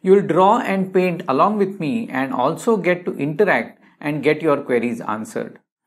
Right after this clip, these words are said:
By doing simple sketches like these, you will learn how to draw things in a simplistic manner, understand the light and shade,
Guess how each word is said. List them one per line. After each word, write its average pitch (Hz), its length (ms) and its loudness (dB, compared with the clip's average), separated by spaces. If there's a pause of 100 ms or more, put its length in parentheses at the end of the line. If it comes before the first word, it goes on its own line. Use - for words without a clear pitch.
(400)
By 185 200 4
doing 233 280 0
simple 208 440 2
sketches 180 480 -2
like 147 240 0
these, 135 360 0
you 139 80 0
will 147 140 0
learn 185 400 0
how 180 240 0
to 180 180 2
draw 151 280 4
things 185 320 -4
in 160 100 -2
a 147 40 -2
simplistic 170 600 0
manner, 104 480 -4 (280)
understand 202 580 2
the 185 80 2
light 151 300 0
and 185 120 -2
shade, 131 440 -4